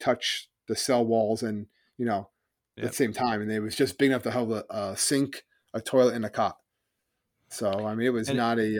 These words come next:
Speaker 1: um, if you were put in solitary confinement, it was even worse.
Speaker 2: Did you see that when you were doing your research that he actually played banjo in, like, an inmate band?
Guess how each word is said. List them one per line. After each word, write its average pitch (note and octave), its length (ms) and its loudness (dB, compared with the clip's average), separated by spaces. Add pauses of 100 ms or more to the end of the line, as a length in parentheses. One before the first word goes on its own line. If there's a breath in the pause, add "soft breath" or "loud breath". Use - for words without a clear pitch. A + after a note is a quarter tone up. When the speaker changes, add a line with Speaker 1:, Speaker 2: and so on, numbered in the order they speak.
Speaker 1:
um, G2 300 -6 (160)
if B2 160 -2
you B2+ 180 0 (120)
were D3+ 100 8
put E3 220 6
in B2+ 60 -2
solitary B2+ 360 6
confinement, B2+ 460 0
it G#2 60 -4
was A2 80 -6
even G2+ 180 -6
worse. A2 320 -4 (720 soft breath)
Speaker 2:
Did D3+ 140 -8
you C4 120 0
see C#3+ 360 0
that B2+ 400 0
when B2 140 -4
you A#2 60 -2
were A#2 40 -2
doing A#2+ 160 -2
your A#2 120 -2
research A#2 360 -4
that A#2 220 -4
he C3+ 160 -4
actually D3 400 0
played A2+ 500 -4
banjo G#2+ 540 -6
in, A2+ 120 -4
like, C3 160 -6
an G#2+ 120 -8
inmate A2 440 -6
band? G2+ 420 -10